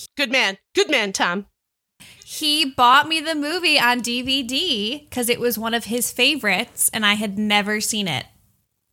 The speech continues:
Speaker 1: Shut up.
Speaker 2: And
Speaker 1: Okay,
Speaker 2: the
Speaker 1: and
Speaker 2: rest
Speaker 1: now
Speaker 2: is
Speaker 1: you're
Speaker 2: history.
Speaker 1: like me. Okay.
Speaker 2: Yep. Yep. Mm-hmm. Yep.
Speaker 1: There's, well, listen, my Harry Potter world really crosses over into the Love Actually world. There's some crossover characters there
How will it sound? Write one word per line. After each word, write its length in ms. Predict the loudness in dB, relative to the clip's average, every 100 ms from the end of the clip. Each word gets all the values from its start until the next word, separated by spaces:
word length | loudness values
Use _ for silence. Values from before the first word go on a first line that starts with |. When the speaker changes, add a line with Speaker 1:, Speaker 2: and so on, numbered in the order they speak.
| _ -2
Speaker 1:
Shut 340 | 2 2 0
up. 160 | -6 -10 -18 -18 -4
Speaker 2:
And 220 | 0 2 2 2
Speaker 1:
Okay, 140 | 0 -4 -2
Speaker 2:
the 60 | 0
Speaker 1:
and 120 | 2
Speaker 2:
rest 140 | 2
Speaker 1:
now 220 | 2 2
Speaker 2:
is 60 | 2
Speaker 1:
you're 220 | 0 0
Speaker 2:
history. 320 | 2 2 0
Speaker 1:
like 100 | 0
me. 240 | 0 -2 -4 _ _ _ _ -2
Okay. 380 | -2 -2 0 2
Speaker 2:
Yep. 340 | 2 0 -8 -12 _ _ _ _ -2
Yep. 180 | -2 -2 _ -10
Mm-hmm. 200 | -6 -6 -8 _
Yep. 180 | -10 0
Speaker 1:
There's, 240 | 0 0 -4 0
well, 180 | 0 2
listen, 380 | 2 2 0
my 180 | 0 0
Harry 400 | 0 0 0 0
Potter 380 | 0 0 0 0
world 400 | 0 2 0 -2 -2
really 340 | 0 2 2 0
crosses 480 | 0 0 2 0 0
over 300 | 0 2 2
into 240 | 2 -2
the 60 | -4
Love 240 | -2 2
Actually 440 | 2 0 -2 0 0
world. 300 | 0 -2 0
There's 160 | 2
some 220 | 2 0
crossover 520 | 2 2 2 0 0 0
characters 680 | 2 2 0 0 0 0
there 360 | 2 2 2